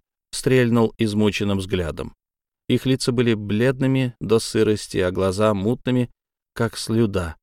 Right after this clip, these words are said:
Я ошибся, они не спали. Не только сейчас, но, похоже, с отката.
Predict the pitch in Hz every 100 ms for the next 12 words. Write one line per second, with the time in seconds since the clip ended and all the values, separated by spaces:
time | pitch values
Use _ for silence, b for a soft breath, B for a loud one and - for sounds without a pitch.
0 | _ _ _ - 104 110 107 135 131 -
1 | 87 95 101 104 104 - 90 71 - _
2 | - 120 101 127 131 127 101 - 80 76
3 | - - - 107 104 - 95 - 104 98
4 | 101 - - - 107 - - 120 - 71